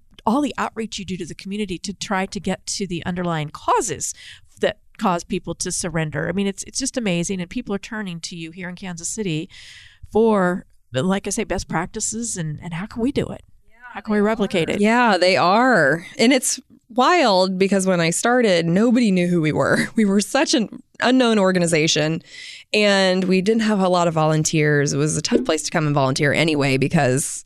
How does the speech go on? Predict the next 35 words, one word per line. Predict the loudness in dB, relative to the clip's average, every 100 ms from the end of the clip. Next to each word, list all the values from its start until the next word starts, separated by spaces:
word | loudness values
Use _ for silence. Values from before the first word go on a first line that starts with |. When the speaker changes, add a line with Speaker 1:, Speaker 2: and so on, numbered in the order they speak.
| -4
Speaker 2:
of | 0 0 -2 -10 _
just | -4 -4 -4
the | -6 0
old | 0 2
shelter. | 2 2 2 2 0 -6 -20 -20 -16 -2
And | 2 4 4 4 2 4
now | 4 4 4 4 4
we're | 4 4 4 2 0
the | -4
example | -4 0 0 0 0 -2
that | -4 -2
every | -2 0 0 0
city | 0 -2 0
wants | -2 -4 -6 -8
to |
be | -4 0 2 0 -4 -10 _ _ -4
like. | -2 0 0
And | 0 2
we | 2
have, | 2 0 0
you | 0
know, | 0 0
a | 2
lot | 2 2
of | 0
partner | -2 0 -2
shelters | 0 0 0 0
that | -2 0
we | 2
work | 2 4
with. | 2 2 2 -2
We | -2
talk | -2 -2
a | -2
lot | 0 2 2 2 0